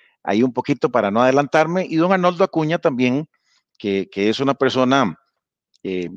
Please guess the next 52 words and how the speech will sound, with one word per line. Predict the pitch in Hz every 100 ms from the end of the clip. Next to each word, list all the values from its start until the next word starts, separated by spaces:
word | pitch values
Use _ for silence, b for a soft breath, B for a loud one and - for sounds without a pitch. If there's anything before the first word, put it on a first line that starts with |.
| - _ _ -
de | 113
la | 110
cual | 135 139
hemos, | 147 160 -
hemos | 127 139
hecho | 160 - 160
una, | 151 131
una, | 110 127 143 101 82 82
una | - - 135
muy | 139 147
buena | 139 147
amistad | 156 123 - 156 165
y | 120
una | 127
persona | 135 127 135 139
que | 131
está | - 135
sedienta | 139 139 127 151 151 165 107
y, | 92
y | 92 107
abrazando | 107 104 127 135 147
las | 143
ideas | 135 135 135
de | 143
la | 147
libertad, | 151 147 139 135 - B B B B
y, | - 110 -
y | 120
también | 131 127 170 170
vamos | 127 139 151
a |
compartir | - 113 107 123 113
con | 123 113
él | 113
para, | - 107 110 117 _ _ _ _ _
este, | 107 90 98
contar | 107 120 160
un |
poquito | 156 147 131 151
el | 123
testimonio, | 127 - 104 120 131 135 90
eh, |
y, | - 90 - 98 - - 113 127 113
y, | -
y | 117
qué | - 165
se | 160 190
siente | 190 175 180
estar | - 151 139
de | 143
ese | 143
lado, | 107 85 78